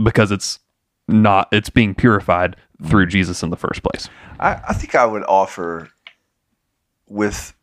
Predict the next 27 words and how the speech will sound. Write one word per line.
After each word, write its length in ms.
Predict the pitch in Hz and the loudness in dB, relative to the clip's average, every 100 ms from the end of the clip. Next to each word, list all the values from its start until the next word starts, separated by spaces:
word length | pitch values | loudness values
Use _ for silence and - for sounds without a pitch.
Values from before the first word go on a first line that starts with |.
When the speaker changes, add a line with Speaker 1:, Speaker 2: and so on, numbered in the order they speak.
| _ _ _ _ | _ _ _ _
Speaker 2:
with 260 | 104 98 - | -8 -6 -6
caution 560 | - 120 120 127 113 | 2 2 2 -6 -6
and 260 | 101 80 87 | -6 -8 -12
fear 220 | - 110 101 | -4 -2 0
and 100 | 95 | -2
trembling, 540 | 92 82 80 80 - _ 98 | -4 -6 -8 -12 -20 _ -4
I'll 100 | 87 | -2
offer 600 | - 92 - 92 82 80 | 0 0 -2 -6 -6 -8
an 180 | 87 | -12
encouragement 760 | 85 80 - 101 87 80 80 - | -16 -12 -6 -4 -4 -8 -16 -16
to 140 | - - | -18 -10
everybody 720 | 131 120 120 113 98 92 90 | 0 2 2 -2 -2 0 0
listening 560 | 85 85 - 78 80 80 _ _ _ _ _ _ _ _ - | -4 -10 -14 -16 -20 -20 _ _ _ _ _ _ _ _ -10
who, 340 | 107 92 92 - | -4 -4 -6 -8
particularly 480 | 101 - 123 113 95 | -8 -4 -2 -2 0
those 240 | 92 90 | 0 0
that 80 | 90 | -4
are 60 | 90 | -10
involved 600 | 85 90 87 87 85 - | -4 2 4 4 0 -8
in, 480 | - 87 82 80 80 _ _ _ _ _ _ _ | -16 -14 -12 -14 -16 _ _ _ _ _ _ _
you 80 | - | -4
know, 80 | 87 | -4
worship 500 | 85 101 98 - - | 0 0 0 -4 -6
on 140 | 90 | -6
Sunday 240 | 85 95 85 | -6 -6 -6
morning. 560 | 87 101 98 98 95 95 _ _ - - - _ _ | -4 -2 0 -2 -4 -8 _ _ -20 -20 -20 _ _
Um, 640 | 98 95 90 87 85 82 | 0 2 2 -2 -4 -14